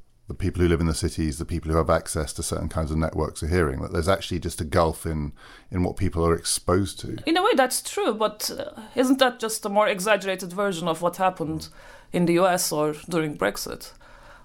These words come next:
Speaker 2: So I think it's a matter of degree.
Speaker 1: Another question is how this is then gonna play out. So i-, if this result was surprisingly close,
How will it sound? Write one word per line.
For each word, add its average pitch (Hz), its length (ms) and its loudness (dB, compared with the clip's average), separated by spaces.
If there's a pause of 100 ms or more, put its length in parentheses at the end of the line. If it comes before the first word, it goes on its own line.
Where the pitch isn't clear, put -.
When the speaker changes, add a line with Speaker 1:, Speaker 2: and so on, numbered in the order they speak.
(120)
Speaker 2:
So 160 520 2
I 175 120 2
think 175 160 -8
it's - 100 -12
a 180 60 -6
matter 160 340 -4
of - 320 -12 (160)
degree. 160 540 -2 (160)
Speaker 1:
Another 139 320 2
question 104 580 2
is 92 520 2 (360)
how 104 200 2
this 85 180 -2
is 85 100 -4
then 90 220 2
gonna 85 180 0
play 82 340 0
out. 78 380 2 (300)
So 120 120 0
i-, 156 240 2
if 151 200 4
this 151 240 4
result 110 400 4
was 87 600 -2 (840)
surprisingly 87 720 0
close, - 760 -4